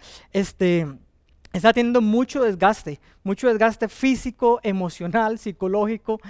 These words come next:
¿verdad? Qué, qué irónico. Y hasta, hasta estaba teniendo síntomas,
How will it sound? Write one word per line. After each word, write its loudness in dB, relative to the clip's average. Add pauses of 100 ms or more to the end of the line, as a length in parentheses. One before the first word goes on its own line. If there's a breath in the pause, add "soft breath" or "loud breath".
(180 loud breath)
¿verdad? 2
Qué, -2
qué -2
irónico. 0 (460 loud breath)
Y 6
hasta, 0
hasta 2
estaba 4
teniendo -2
síntomas, -2